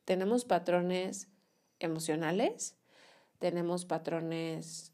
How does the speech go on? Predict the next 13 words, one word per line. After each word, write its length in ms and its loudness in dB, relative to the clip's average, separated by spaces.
mentales, 920 0
tenemos 460 0
patrones 760 -2
conductuales. 1160 2
Eh, 760 -2
o 100 2
sea, 360 4
vivimos, 1040 4
existimos 1200 0
gracias 640 6
a 140 6
que 100 4
podemos 880 2